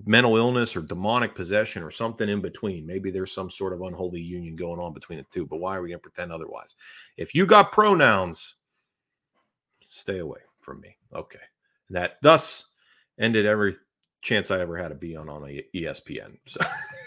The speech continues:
<laughs> we're done. We're done. That's okay. We're done. Um, Izzy knocked out,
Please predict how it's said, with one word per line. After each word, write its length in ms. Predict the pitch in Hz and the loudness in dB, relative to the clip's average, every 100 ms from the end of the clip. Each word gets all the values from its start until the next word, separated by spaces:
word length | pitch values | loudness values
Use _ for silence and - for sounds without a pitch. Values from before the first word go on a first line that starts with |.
| 453 427 427 - - | -16 -16 -18 -10 -6
<laughs> 1400 | - - - - - - - - - - - 208 120 - | -6 -4 -4 -4 -8 -4 -6 2 2 0 -6 -6 -6 4
we're 140 | 208 | 6
done. 360 | 247 - - - - - _ _ - | 6 4 2 -8 -20 -20 _ _ -4
We're 140 | 311 | 2
done. 320 | 269 147 - - _ | 2 0 -6 -14 _
That's 200 | 117 - | -2 -2
okay. 260 | 73 - - _ - | -10 -14 -18 _ -10
We're 120 | 85 | -8
done. 240 | 82 - _ _ _ _ _ - - - _ - - | -8 -16 _ _ _ _ _ -16 -16 -20 _ -20 -8
Um, 480 | 101 92 82 65 - _ _ 123 - _ _ _ _ _ - _ _ | -2 -2 -2 -8 -16 _ _ -6 -6 _ _ _ _ _ -20 _ _
Izzy 320 | 131 135 135 | 4 6 6
knocked 340 | 123 113 113 120 | 2 2 2 2
out, 340 | 107 107 - | 2 2 -2